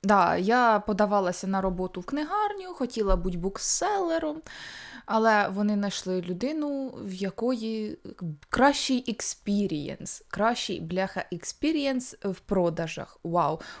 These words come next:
у мене взагалі немає ніякого експірієнсу в продажах, ну хіба, я не знаю, продати комусь свій браслет в якомусь там четвертому класі. Може, треба було б це записати, скажете ви, але там вимагалося конкретно якусь компанію,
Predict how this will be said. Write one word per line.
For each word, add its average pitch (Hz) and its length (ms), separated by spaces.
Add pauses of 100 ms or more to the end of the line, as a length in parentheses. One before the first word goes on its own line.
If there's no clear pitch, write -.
у - 40
мене 294 160
взагалі 277 360
немає 196 260
ніякого 185 440 (100)
експірієнсу 175 760
в 190 40
продажах, 254 640
ну 196 100
хіба, 196 320
я 175 120
не 175 120
знаю, 165 340
продати 185 340
комусь 185 300
свій 180 160
браслет 226 540 (420)
в - 20
якомусь 233 400
там 226 160
четвертому 220 480
класі. 208 440
Може, 220 260
треба 226 260
було 240 160
б 233 100
це 247 100
записати, 269 460
скажете 185 460
ви, 170 160 (300)
але 254 240
там 330 200
вимагалося 320 640
конкретно 311 420
якусь 302 260
компанію, 262 1300